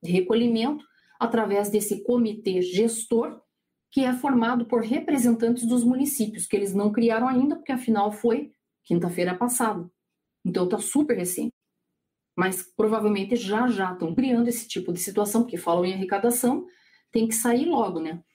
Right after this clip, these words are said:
Mas vai ter que fazer teste, et cetera, pra ver se não tá tendo problema nenhum em relação a isso. Então, veja, isso tudo de criar e et cetera cabe ao contribuinte, beleza? Que é o cara que vai contratar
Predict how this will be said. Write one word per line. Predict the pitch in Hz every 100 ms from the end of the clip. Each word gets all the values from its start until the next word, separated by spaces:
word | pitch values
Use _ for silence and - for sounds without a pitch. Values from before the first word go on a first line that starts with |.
| _
Mas | 175 180
vai | 160
ter | -
que | -
fazer | 185 240 247
teste, | 226 220 196 - 165
et | 165
cetera, | - 180 180 175 170
pra | 180
ver | 175 175 190 - _ -
se | - 202
não | 196
tá | 196
tendo | 196 185 175
problema | 214 196 196 208 208
nenhum | 240 233 247
em | 247
relação | 233 240 233 247 269
a | 233
isso. | 190 - - - _ _ _ - - 240
Então, | 254 359
veja, | 254 190 156 - - _ _ _ _ _ _ _ _ _ _ _
isso | 240 311 - 240
tudo | 233 247 294
de | 233 -
criar | 277 254 196 220 294 233
e | 190
et | 185
cetera | - 190 208 277 277
cabe | - 214 220 262 -
ao | 196 254 - _ _ -
contribuinte, | 165 165 226 220 269 - - - _ -
beleza? | 180 240 226 214 - - _ _ _ _ _ _ _ _
Que | 233 208
é | 233 - 240
o |
cara | 233 196 226
que | 269
vai | 190 190 294 -
contratar | 262 302 359 - 262 233 - 214 247